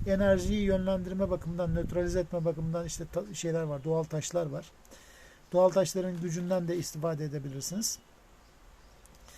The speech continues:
Ee, bulunduğunuz ortamı, ortamın enerjisini düzenlerseniz mesela, e, patojenlerin, e, o ortamda yaşamasını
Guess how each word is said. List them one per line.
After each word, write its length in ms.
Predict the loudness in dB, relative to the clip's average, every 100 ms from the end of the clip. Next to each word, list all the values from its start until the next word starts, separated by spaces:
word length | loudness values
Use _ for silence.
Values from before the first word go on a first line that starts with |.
| -20 -20 -20 -16 -6
Ee, 540 | -2 0 0 0 -2 -6 -10 -20 -20 -20 -20 -16
bulunduğunuz 960 | -4 0 2 0 2 2 4 2 -4 -14 -20 -4
ortamı, 520 | 2 2 4 2 2 -2 -6 -6 -6 -4 -2 -2 -2 0
ortamın 400 | 0 2 0 -2
enerjisini 600 | 0 4 4 2 0 -2 -4 -12 -20 -18 -4
düzenlerseniz 880 | 2 4 4 2 2 -2 -2 -4 -6 -16 -20 -20 -20 -10
mesela, 420 | -2 0 2 2 2
e, 420 | -2 -2 0 -2
patojenlerin, 840 | 0 0 2 2 2 2 2 -2 -6 -12 -16 -16 -16 -20 -16 -4 -2 -2 -6 -6
e, 20 | -4
o 320 | 0 6 6
ortamda 440 | 6 4 0 0
yaşamasını 760 | 0 0 0 0 0 -2 -4